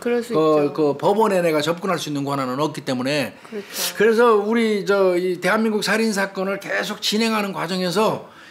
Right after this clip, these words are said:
Speaker 2: 형량에 내가 집착하면 안 되겠다는 생각이 좀 들었어요. 그래서 우리 구독자님들도 뭐 제가 최대한으로 찾을 수 있는 범위 내에서는 형량까지 이, 저, 찾아서, 어, 방송을 하겠지만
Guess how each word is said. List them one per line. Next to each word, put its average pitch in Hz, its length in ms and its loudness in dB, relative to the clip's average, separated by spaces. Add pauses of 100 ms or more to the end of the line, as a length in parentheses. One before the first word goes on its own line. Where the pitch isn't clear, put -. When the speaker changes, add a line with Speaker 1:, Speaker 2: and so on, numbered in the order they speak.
Speaker 2:
형량에 311 520 2
내가 190 180 0
집착하면 214 560 -2
안 147 120 -4
되겠다는 202 360 -2
생각이 147 280 -6
좀 117 120 -12
들었어요. - 380 -12 (600)
그래서 160 160 2
우리 208 200 4
구독자님들도 196 1120 2 (640)
뭐 196 200 4
제가 226 340 2
최대한으로 285 600 2
찾을 277 300 0
수 262 120 -2
있는 262 140 4
범위 214 200 2
내에서는 185 420 0
형량까지 196 680 2
이, 143 580 2
저, 135 240 0
찾아서, 151 540 -2
어, 123 320 -6 (320)
방송을 143 420 -4
하겠지만 180 600 -2